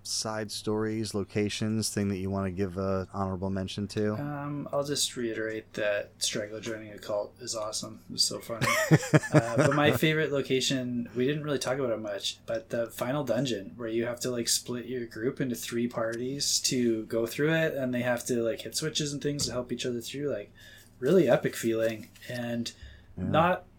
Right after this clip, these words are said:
Speaker 2: complicated enough it gets frustrating. You always kinda know what you gotta do, so it kinda hit the right, um, length for me,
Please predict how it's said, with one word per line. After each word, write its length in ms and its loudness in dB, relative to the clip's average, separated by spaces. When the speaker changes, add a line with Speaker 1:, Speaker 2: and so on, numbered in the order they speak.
Speaker 2:
complicated 680 2
enough 340 4
it 60 4
gets 240 0
frustrating. 560 4
You 160 8
always 220 4
kinda 360 2
know 220 4
what 400 0
you 80 -2
gotta 160 -2
do, 240 -2
so 160 0
it 100 -10
kinda 380 -6
hit 200 -4
the 100 -4
right, 520 -2
um, 420 -6
length 380 -2
for 160 -2
me, 380 -6